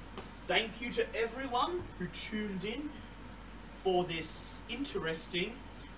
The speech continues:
and might I say, monstrous session. Our Z-, our Zamisi,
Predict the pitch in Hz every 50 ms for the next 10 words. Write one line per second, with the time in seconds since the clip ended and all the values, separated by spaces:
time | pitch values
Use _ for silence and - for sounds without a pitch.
0 | - - 143 147 156 151 - - - - 170 156 151 151 - - - 165 160 170
1 | 175 175 175 175 175 - - - - - - - - - - - - - 220 220
2 | 226 359 359 302 - - - - - 151 127 - - - - - - - - -
3 | - - - - - - - - - - - - - - - - - - - -
4 | - - - - - - - - - - - - - - - - - - - -
5 | - - - - - - - - - - - - - - - - - - - -
6 | - - - - - - - - - - - 135 135 147 - - - - - -
7 | - - - - - - - - - - - 269 240 233 240 226 254 285 277 269
8 | - - 185 156 147 156 175